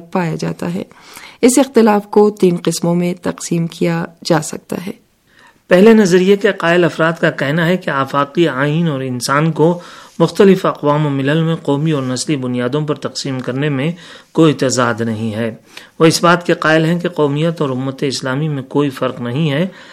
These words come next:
Speaker 2: بلکہ قرآن مجید نے ایک جدا ملت اور اس کی پہچان پر تاکید کی ہے۔ یا ایھا الناس انا خلقناکم من ذکر و انثی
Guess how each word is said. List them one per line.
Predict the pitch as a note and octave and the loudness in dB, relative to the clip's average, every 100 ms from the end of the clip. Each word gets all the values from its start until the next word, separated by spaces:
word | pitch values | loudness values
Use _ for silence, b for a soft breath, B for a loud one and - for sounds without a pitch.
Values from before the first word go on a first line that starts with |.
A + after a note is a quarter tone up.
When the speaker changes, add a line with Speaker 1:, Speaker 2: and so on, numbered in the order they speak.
| B - | B 0
Speaker 2:
بلکہ | D3+ D#3 F3 | 2 2 0
قرآن | D3+ C3 D3 | 2 2 2
مجید | C#3+ C3 E3 D#3 | 0 -2 -2 -2
نے | D#3+ D#3 | -2 -4
ایک | - C3+ D3 C#3 - D3+ C#3+ B2+ A#2+ B2 | -4 -2 -2 -4 -8 -2 0 0 -4 -4
جدا | C3+ D#3+ D3+ | 0 2 0
ملت | B2+ C#3 D3+ D3+ | -2 -4 -4 -2
اور | B2+ | -4
اس | B2 A2+ | -4 -8
کی | C3 | -10
پہچان | B2+ A#2+ A#2 C#3 D3 | -8 -8 -6 -6 -6
پر | B2+ | -8
تاکید | A2+ B2 A2 - A2 | -6 -6 -6 -10 -14
کی | - A#2+ | -10 -8
ہے۔ | A2+ A2 G#2+ B B B B B | -6 -6 -10 B B B B B
یا | D#3 F3+ | 2 4
ایھا | E3+ E3+ D#3+ | 6 6 4
الناس | D#3+ D#3+ E3+ E3 | 4 2 0 0
انا | E3+ D3+ D3+ | -2 -2 -4
خلقناکم | A#2 D3 C#3+ D3 D#3 D#3 D#3+ C#3+ | -4 -4 -4 -2 -4 -4 -4 -4
من | C3 | -6
ذکر | B2 C3+ D3 D3 C3 | -6 -6 -4 -6 -4
و | A#2+ | -6
انثی | B2 C#3+ - | -6 -4 0